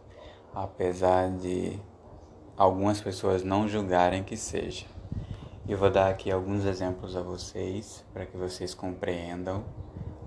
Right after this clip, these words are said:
como escolher um título é tão importante e mais, por que nós devemos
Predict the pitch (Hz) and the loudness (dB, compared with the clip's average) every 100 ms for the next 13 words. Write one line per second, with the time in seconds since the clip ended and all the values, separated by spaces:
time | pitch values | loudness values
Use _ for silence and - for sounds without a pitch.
0 | - - - 101 98 95 98 98 101 - | -14 -4 6 8 8 6 2 0 -2 -4
1 | 98 90 87 87 87 87 82 101 95 - | 0 0 -2 -6 -8 -8 -8 -4 -4 -4
2 | 92 90 101 107 98 - 87 85 90 - | -4 -4 -4 -6 -8 -8 -8 -6 -8 -12
3 | - - - - 95 110 110 104 87 85 | -16 -18 -20 -6 0 0 -2 -2 0 0
4 | 82 80 85 - - - - - - - | 0 -2 -4 -4 -2 -2 -4 -6 -8 -14
5 | - - - - - - - - 104 98 | -16 -18 -16 -12 -8 -4 0 6 6 6
6 | - 95 95 98 98 95 95 87 87 85 | 4 4 6 4 4 2 0 0 -2 -2
7 | 85 87 90 98 110 - - - | -2 -2 -2 -2 -2 -2 -2 -4